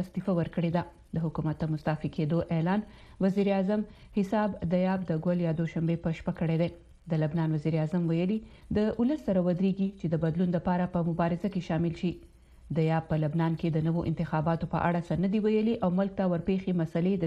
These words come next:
سیاسي مشرانو په غاړه اچولې دي. تېره هفته په بیروت کې په شوې زوروره چاودنه کې د یو نیم سل نه زیات کسان وژل شوي او د شپږو زرو نه زیات ژوبل شوي وو. ریپورټونه وایي، د بیروت په بندر چاودنه په یو ګودام کې د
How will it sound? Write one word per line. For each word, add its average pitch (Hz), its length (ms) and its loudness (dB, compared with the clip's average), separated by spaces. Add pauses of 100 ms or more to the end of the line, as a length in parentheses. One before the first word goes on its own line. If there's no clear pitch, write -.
سیاسي 165 340 0 (540)
مشرانو 190 540 2
په 180 60 2 (100)
غاړه 165 280 2
اچولې 165 420 0
دي. - 80 -2 (520)
تېره 156 240 0
هفته 160 260 -2
په 160 140 2
بیروت 160 340 0
کې 185 120 2 (440)
په 165 480 2
شوې 185 300 2
زوروره 170 500 2
چاودنه 180 440 2
کې 202 220 0
د 170 140 2
یو 175 140 2
نیم 233 180 2
سل 160 160 0
نه 165 160 2
زیات 175 240 -2
کسان 175 320 0
وژل 160 300 0
شوي 196 180 0
او 185 100 2
د 160 120 0
شپږو 175 320 -2
زرو 170 200 0
نه 165 140 2
زیات 160 260 0
ژوبل 160 240 0
شوي 165 240 0
وو. 165 100 0 (580)
ریپورټونه 160 460 0
وایي، 185 200 2
د 156 100 0
بیروت 156 320 0
په 156 120 -2
بندر 160 300 0
چاودنه 180 460 0
په 165 100 2
یو 160 80 0 (100)
ګودام 175 360 2
کې 190 180 0
د 156 160 0